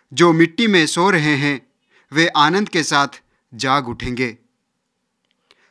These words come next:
क्योंकि तेरी ओस ज्योतिर्मय है और पृथ्वी मृतकों को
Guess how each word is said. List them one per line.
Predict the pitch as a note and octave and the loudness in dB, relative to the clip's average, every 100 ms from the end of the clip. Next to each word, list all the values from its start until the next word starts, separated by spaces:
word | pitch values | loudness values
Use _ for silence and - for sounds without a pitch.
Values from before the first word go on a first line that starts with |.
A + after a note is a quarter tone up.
| _ | _
क्योंकि | - F3 E3+ F3 D#3+ D#3+ _ _ _ | 0 0 2 0 0 -6 _ _ _
तेरी | E3+ F3+ A3+ | 2 2 0
ओस | E3+ D#3 D3+ - - _ _ | 0 0 0 -6 -14 _ _
ज्योतिर्मय | A#2+ D3 D3 G#3 E3+ D3+ | -4 -4 -2 0 2 2
है | C#3 C#3 C3+ C#3+ _ _ _ _ _ | 0 -2 -4 -8 _ _ _ _ _
और | C#3+ D3 C3 | 0 0 0
पृथ्वी | - E3 E3 F3+ D#3+ D#3 D3 | -2 -4 -2 0 0 0 -4
मृतकों | D3+ E3 - G3 | -4 -4 -2 -2
को | - D3 B2+ B2+ | 0 -2 -2 -6